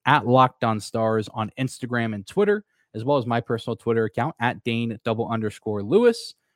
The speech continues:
We'll, of course, be back here tomorrow getting you set for Game five of the Stars and Kraken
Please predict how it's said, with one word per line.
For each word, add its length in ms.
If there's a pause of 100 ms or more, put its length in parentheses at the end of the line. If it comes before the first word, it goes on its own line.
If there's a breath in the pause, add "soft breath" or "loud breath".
(140)
We'll, 100
of 100
course, 320
be 180
back 300
here 400
tomorrow 580
getting 320
you 120
set 460 (280 soft breath)
for 140
Game 480 (120)
five 600
of 80
the 60
Stars 440
and 140
Kraken 500